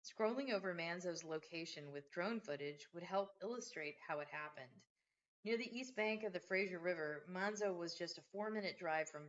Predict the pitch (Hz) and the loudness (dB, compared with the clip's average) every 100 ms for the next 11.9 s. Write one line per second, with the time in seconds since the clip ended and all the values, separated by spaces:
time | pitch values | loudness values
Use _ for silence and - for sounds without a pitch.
0 | - 190 190 190 165 151 160 160 156 - | -6 -6 -4 -4 -2 0 0 -2 -6 -14
1 | _ _ - 247 233 175 151 147 131 127 | _ _ -6 -2 -2 -2 -2 -2 -2 -6
2 | - _ _ _ _ _ _ _ 185 - | -14 _ _ _ _ _ _ _ -6 0
3 | 185 196 208 214 180 185 170 160 - 208 | 0 0 -2 2 4 2 0 -6 -2 -2
4 | 196 190 170 165 160 170 - 156 156 147 | 0 -4 -4 -2 -2 -2 -4 -4 -2 -4
5 | 143 - 175 175 170 151 151 - 208 202 | -4 0 0 2 0 0 0 0 0 0
6 | 156 139 139 143 - _ _ _ _ _ | -4 -4 -4 -6 -14 _ _ _ _ _
7 | - 180 196 185 170 160 175 190 160 151 | -6 -2 0 0 0 -2 -2 -2 -4 -6
8 | 185 170 170 160 - 170 160 170 170 156 | -6 -4 -4 -6 -4 0 0 -2 -10 -8
9 | 147 139 135 147 160 - - 165 156 - | -6 -6 -4 0 0 0 -6 -6 -6 -8
10 | 156 - 165 160 - 151 143 147 143 139 | -12 -8 -6 -6 -8 -12 -8 -4 -2 -2
11 | - 147 143 147 139 139 156 147 139 | -4 -2 -2 -4 -8 -8 -10 -8 -8